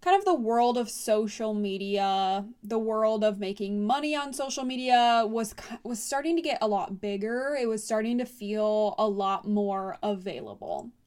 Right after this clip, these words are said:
And when I really started to get out of control, like, p-,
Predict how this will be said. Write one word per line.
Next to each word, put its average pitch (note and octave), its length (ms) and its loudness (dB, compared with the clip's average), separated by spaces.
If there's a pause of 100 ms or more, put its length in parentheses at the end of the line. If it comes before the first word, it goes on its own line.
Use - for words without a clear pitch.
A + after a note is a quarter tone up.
(680)
And A3 680 4
when A3+ 280 -2
I G#3 220 2
really B3 640 -2
started A3 400 0
to G#3 80 -2
get F#3+ 320 2
out G3 160 -2
of G#3 80 -2
control, G3 840 -4
like, F3 300 -6
p-, - 80 -16